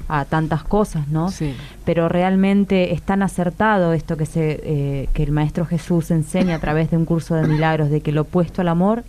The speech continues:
Speaker 1: es el miedo, ¿no?
Speaker 2: Sí, sí, estoy de acuerdo, absolutamente, es así. Es el miedo el que nos impide muchas veces actuar desde el corazón, porque cuando pedimos mentalmente, "Por favor, ayúdame a actuar desde el corazón",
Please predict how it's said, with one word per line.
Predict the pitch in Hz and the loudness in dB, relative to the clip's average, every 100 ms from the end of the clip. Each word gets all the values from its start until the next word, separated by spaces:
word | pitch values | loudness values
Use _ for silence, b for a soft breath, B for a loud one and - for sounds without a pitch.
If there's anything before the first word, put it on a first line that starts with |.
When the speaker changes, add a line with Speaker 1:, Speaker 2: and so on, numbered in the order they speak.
| - | -6
Speaker 1:
es | 170 151 | -6 -2
el | 165 | 0
miedo, | 165 185 160 147 139 - - | 4 4 4 0 -4 -10 -4
¿no? | 156 | -2
Speaker 2:
Sí, | 160 147 | 0 0
sí, | - 151 | 0 -2
estoy | 135 - 151 | -2 -2 -2
de | |
acuerdo, | 143 156 147 123 117 | -2 -2 -2 -2 -6
absolutamente, | 113 139 131 135 135 135 131 123 | -6 -8 -6 -4 -2 -4 -4 -8
es | 127 | -6
así. | 151 - 135 120 B B B - | -6 -4 -4 -4 B B B -4
Es | 160 | 0
el | 202 180 | 2 4
miedo | 175 185 180 | 4 2 0
el | |
que | 160 | 0
nos | 147 139 | -2 -2
impide | 143 127 156 151 | -4 -2 0 0
muchas | 143 - 135 | -2 -2 -2
veces | 135 131 147 131 - B | -2 -4 -6 -8 -12 B
actuar | 139 127 - 143 127 127 - B - | -8 -8 -2 0 2 -2 -8 B -6
desde | 139 156 151 151 | 0 0 0 -2
el | 139 | -2
corazón, | 131 127 123 127 123 | -2 -4 -4 -6 -6
porque | 127 - 123 | -8 -10 -8
cuando | 131 131 131 | -6 -4 -6
pedimos | - 139 139 180 190 117 123 | -2 0 2 2 2 -2 -4
mentalmente, | 127 123 139 139 127 120 | -6 -2 -2 -2 -6 -6
"Por | 127 | -6
favor, | - 127 165 147 | -2 0 2 0
ayúdame | 131 170 196 165 139 | 0 2 2 2 0
a | 123 | -2
actuar | 123 135 123 117 | -2 0 0 0
desde | 123 117 113 | -4 -6 -10
el | |
corazón", | 117 123 120 - 110 131 | -10 -10 -10 -12 -12 -12